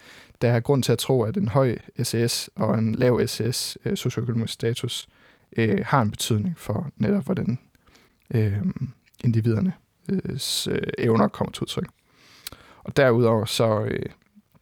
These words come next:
betyder, øh, en høj arvelighed heller ikke, at, at et træk er uforanderligt. Der kan stadig godt ske, øh, en forandring af et træk.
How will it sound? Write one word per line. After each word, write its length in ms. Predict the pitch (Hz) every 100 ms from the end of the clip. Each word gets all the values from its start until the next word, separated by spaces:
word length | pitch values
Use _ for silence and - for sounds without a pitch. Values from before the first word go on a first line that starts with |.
| _ _ - - -
betyder, 460 | 110 156 135 120 127 -
øh, 340 | 113 107 101
en 120 | 113
høj 200 | 120 131 -
arvelighed 460 | 120 123 120 117 -
heller 180 | 139 131
ikke, 260 | 107 123 -
at, 340 | - - - - -
at 200 | - - - _ -
et 120 | 123
træk 300 | - - 117
er 120 | 113
uforanderligt. 640 | 131 - - 123 104 -
Der 60 | 120
kan 120 | 113
stadig 320 | - 113 120
godt 260 | 127 - - _ - - - _
ske, 420 | - - 120 - -
øh, 260 | 170 113 95 117 170 190 175 _ _ _ _ _ _ _ - -
en 260 | - 196 180 _ _ _ _ _
forandring 480 | - - - - - - _ _ _ _ _ _ _ -
af 60 | -
et 100 | -
træk. 300 | - - _